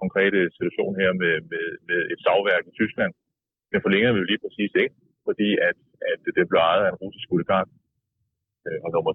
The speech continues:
to, det er jo, at, at, øh, at, øh, vi skal selvfølgelig ramme, og vi opfordrer selvfølgelig også virksomhederne til at ramme, øh, Putins Rusland, der hvor det gør mest ondt, sådan så vi kan, vi kan lægge på pres på ham også, for at, at stoppe hans invasion af Ukraine.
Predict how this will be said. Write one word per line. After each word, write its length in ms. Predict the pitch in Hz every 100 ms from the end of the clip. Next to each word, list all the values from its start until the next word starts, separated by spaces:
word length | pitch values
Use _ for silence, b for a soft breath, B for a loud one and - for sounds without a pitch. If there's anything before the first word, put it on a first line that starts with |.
| -
to, 80 | 113 117
det 80 | 95 85
er 40 | 120
jo, 40 | 113
at, 80 | 85 _ _ 92
at, 140 | 85 _ 85
øh, 380 | 80 87 85 82 - -
at, 120 | - -
øh, 60 | 87 85
vi 60 | 101 98
skal 140 | 110 90
selvfølgelig 320 | - 107 117 85
ramme, 200 | 87 131 135 _ _
og 60 | 101
vi 40 | 107 107
opfordrer 320 | - 120 95
selvfølgelig 340 | 92 104 104 107 98
også 120 | 104 107
virksomhederne 400 | - 101 92 107
til 80 | 101
at 60 | 85
ramme, 180 | 87 110 101
øh, 340 | 87 85 85 - -
Putins 400 | 110 113 - 104 -
Rusland, 380 | 107 - 98 92 B B _ -
der 120 | 104 104
hvor 100 | 98 90
det 100 | 87 - 95
gør 160 | 82 80 - _ - -
mest 200 | 117 - 104
ondt, 140 | 123 - -
sådan 180 | 101 107
så 60 | 101 92
vi 40 | 90
kan, 120 | 90 82 82
vi 60 | 85
kan 80 | 85
lægge 140 | 90 110
på 80 | -
pres 200 | 80 - -
på 60 | 95
ham 100 | 92 95 92
også, 140 | - - _ _ _ _ _ _ _ _
for 120 | 98 101 90
at, 100 | 85 _ -
at 60 | -
stoppe 220 | - 98 101
hans 120 | 95
invasion 400 | 82 - 90 90
af 40 | 82 82
Ukraine. 320 | - 82